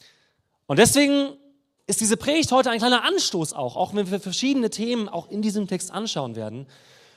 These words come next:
möchte ich euch schon zu Anfang dieses Wort hier sagen, das da steht.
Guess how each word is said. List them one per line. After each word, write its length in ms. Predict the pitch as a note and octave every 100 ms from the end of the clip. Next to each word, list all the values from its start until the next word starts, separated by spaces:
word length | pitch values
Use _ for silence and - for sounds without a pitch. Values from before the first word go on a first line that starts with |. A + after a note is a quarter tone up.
| -
möchte 440 | C#3 G#3+ B3+ -
ich 220 | G#3+ G3+ -
euch 260 | F#3 F#3
schon 200 | G3 F#3+
zu 240 | - F3+ -
Anfang 440 | C4+ D#4 A3 F#3
dieses 340 | D#3 C#3+ C3+
Wort 220 | C3 C#3 C#3
hier 140 | C3+
sagen, 320 | A#2+ B2+ B2
das 160 | A#2+ -
da 100 | A2+
steht. 440 | - A2 G#2 -